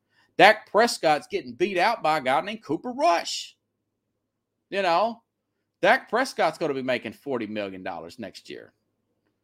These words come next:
And his, his stats mirror Cooper Rush's, guys, you know? But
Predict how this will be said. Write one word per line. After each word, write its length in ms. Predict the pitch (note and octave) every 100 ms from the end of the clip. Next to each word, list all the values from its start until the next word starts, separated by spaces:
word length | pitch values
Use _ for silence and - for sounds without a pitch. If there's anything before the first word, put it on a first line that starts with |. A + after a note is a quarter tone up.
| _ _ _ -
And 240 | G3+ G3+
his, 380 | G#3 C4+ - -
his 200 | B3 B3+
stats 720 | - - G3+ A3 F#3 - - -
mirror 520 | C3+ E3+ C4 F3 C#3
Cooper 340 | - D#3 D3+
Rush's, 460 | C3+ B2+ - C#2+ -
guys, 440 | D#2 D2 D#2+ - _ _ _ _ _
you 140 | D3
know? 380 | D3+ D#3+ F#3+ G3+ _ _ _ _ _ _ _ _ _ _ _ _ _ _ _ _ _ _ _ _ -
But 480 | G3 F#3+ F#3+ -